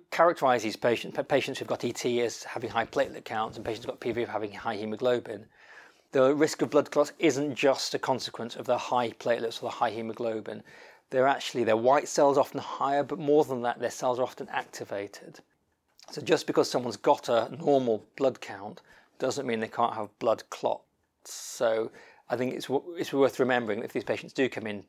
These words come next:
to the ward or if they're seen on day unit or wherever,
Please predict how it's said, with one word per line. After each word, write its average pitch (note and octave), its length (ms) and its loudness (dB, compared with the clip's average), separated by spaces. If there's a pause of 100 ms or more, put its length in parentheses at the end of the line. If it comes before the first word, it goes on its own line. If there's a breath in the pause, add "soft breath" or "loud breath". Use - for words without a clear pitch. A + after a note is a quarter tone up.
to A#2+ 120 -4
the G#2+ 100 -2
ward G2+ 360 -6
or F#2+ 80 -4
if E2+ 60 -12
they're G2 100 -4
seen G#2 480 -8
on G#2+ 140 -16
day A2 180 -2
unit G#2+ 300 -6
or A2+ 60 -8
wherever, G#2 440 0